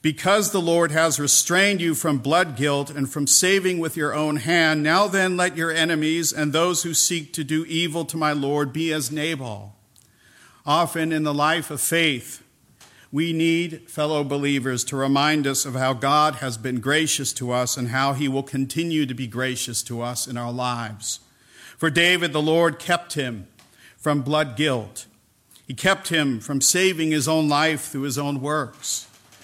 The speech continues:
Blood guilt, after all, in the Bible is to shed blood without warrant from the commandments of the Lord.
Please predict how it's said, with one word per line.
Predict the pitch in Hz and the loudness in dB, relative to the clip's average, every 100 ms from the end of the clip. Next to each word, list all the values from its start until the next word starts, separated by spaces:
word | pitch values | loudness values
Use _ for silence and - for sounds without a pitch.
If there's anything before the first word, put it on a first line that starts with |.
| - - - - | -20 -20 -12 0
Blood | 165 175 127 | 4 4 2
guilt, | 165 175 175 160 | 4 4 4 4
after | 165 165 156 | 2 0 2
all, | 160 170 170 165 | 4 4 4 2
in | |
the | 156 | 0
Bible | 135 160 165 151 156 | 4 4 4 2 0
is | 143 | -2
to | - 151 | -2 -2
shed | - 165 165 131 | 0 2 2 2
blood | 143 160 165 147 | 2 4 4 2
without | 135 147 139 | 0 0 0
warrant | 127 160 170 143 131 | 0 2 2 2 -2
from | - 143 | -8 -6
the | 147 | -6
commandments | - 147 160 160 156 143 | -2 2 4 4 0 -2
of | 151 | -4
the | 131 139 | -4 -2
Lord. | 156 165 127 101 | 0 0 -2 -6